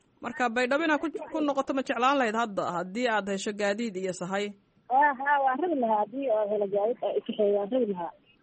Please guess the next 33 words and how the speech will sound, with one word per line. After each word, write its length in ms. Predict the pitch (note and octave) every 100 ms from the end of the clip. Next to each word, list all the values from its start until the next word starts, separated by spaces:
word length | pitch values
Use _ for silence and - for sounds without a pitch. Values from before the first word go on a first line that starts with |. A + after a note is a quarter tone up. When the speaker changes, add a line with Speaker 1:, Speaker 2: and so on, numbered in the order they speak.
| _
Speaker 1:
Xabiibo 340 | - - D4+ F4
Macalin 400 | C#4 A#3 C4+ B3+
oo 80 | A3
sida 220 | C4 A3+
ay 120 | F#3
sheegtay 420 | F3+ G3+ F#3+ A#3 A3+
ayaa 140 | G#3+
ku 120 | C4
noolayd 440 | A3+ F#3+ G#3 A3 G3
magaalada 420 | F#3+ G3 G#3 F#3
Laascaanood 600 | F3 F3 G3 F#3 A3 A3+
muddo 220 | G3+ G3
labaatan 400 | A3+ G3+ G3 A#3
sano 220 | G#3+ A3 F#3
ah, 180 | D3+ C3+ - - - _ -
kana 200 | E4+ E4
mid 140 | C4+
ah 120 | B3+
dadka 240 | B3+ C4 A3+
laga 180 | A3+ B3
soo 180 | G3+
raafay 460 | F#3+ F3+ F3 A3+ A3+ A3
magaaladaasi, 640 | G3+ G3 G3+ G#3+ F#3+ F#3 A#3+
ayaa 240 | G#3 F#3+ F#3
sheegaysa 560 | A3 G#3 F3+ - A#3 A3 - - - -
in 100 | E4+
iyada 300 | D4+ D#4 C4
oo 140 | A3 A3
qaar 380 | B3 G3 F#3+ F3+
ka 100 | A#3+
mid 140 | G#3+
ah 100 | G#3
carruurteeda 600 | F#3 G3 A3+ - F#3+ G3+